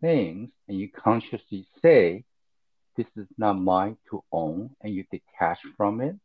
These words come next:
and you feel whatever you feel and release, then you go on to the next moment, you start getting your power back more and more. You're in control.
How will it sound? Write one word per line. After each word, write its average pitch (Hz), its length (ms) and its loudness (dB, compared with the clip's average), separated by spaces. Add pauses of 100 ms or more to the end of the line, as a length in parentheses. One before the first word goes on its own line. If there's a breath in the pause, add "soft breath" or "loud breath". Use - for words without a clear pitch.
(100)
and 95 100 0
you 92 120 -6 (160)
feel 107 220 0
whatever 101 340 2
you 95 160 -10 (200)
feel 101 280 -4
and 101 240 -10
release, 92 480 -8 (720)
then 117 100 0
you 107 80 -2
go 107 180 0
on 110 180 2
to - 100 -18
the 104 100 -6
next 98 360 -6
moment, 104 420 -2
you 113 80 -12
start 110 260 -4
getting 110 180 -6
your 98 100 -10 (180)
power 131 300 0
back - 360 -18 (640)
more 101 260 -2
and 98 120 -10
more. 120 300 -8
You're 107 160 -2
in 104 140 -8
control. - 800 0